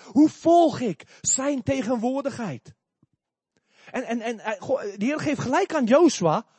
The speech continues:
een volgende sleutel. Hij zegt, "Iedere plaats waar je voet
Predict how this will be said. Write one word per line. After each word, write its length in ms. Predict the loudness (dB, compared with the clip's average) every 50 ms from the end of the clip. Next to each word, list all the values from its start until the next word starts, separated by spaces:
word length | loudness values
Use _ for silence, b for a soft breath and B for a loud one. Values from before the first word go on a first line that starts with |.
| B B
een 160 | B B -4 0
volgende 440 | 2 4 4 4 4 2 0 -2
sleutel. 560 | -2 0 0 0 0 0 0 -2 -4 -4 -6 -10 _ _ _ B B B B B B
Hij 100 | B -4
zegt, 180 | -2 -2 -2 -2
"Iedere 320 | 0 0 0 0 0 -2
plaats 720 | -4 -2 0 0 0 2 0 0 -2 -2 -4 -8 -10 -12 _ b b b b b b b b
waar 180 | b 0 0 2
je 160 | 2 2 0
voet 440 | 0 0 2 4 4 4 4 0 -20